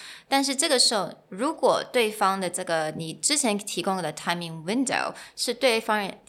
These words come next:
没有办法的，他可能出国，或者是他就是很忙，那你可以请问人家有没有一个app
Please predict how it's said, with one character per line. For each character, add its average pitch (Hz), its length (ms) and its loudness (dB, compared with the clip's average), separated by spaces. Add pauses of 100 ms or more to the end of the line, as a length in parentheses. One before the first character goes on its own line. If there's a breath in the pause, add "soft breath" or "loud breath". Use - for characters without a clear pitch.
没 208 200 -2
有 294 120 6
办 185 320 0
法 - 160 -2
的， 127 80 -4
他 180 200 -4
可 185 140 -6
能 156 120 -8
出 240 240 -6
国， 196 320 4
或 226 140 4
者 196 80 2
是 196 80 -2
他 202 120 -4
就 202 140 -4
是 202 180 -6
很 185 140 -10
忙， - 500 -2 (380 loud breath)
那 311 140 2
你 220 120 0
可 - 140 -8
以 185 140 0
请 156 320 -4
问 196 200 0
人 156 220 -4
家 165 180 -2
有 170 200 -4
没 180 140 -2
有 269 120 2
一 - 180 -4
个 170 340 -6
app - 240 0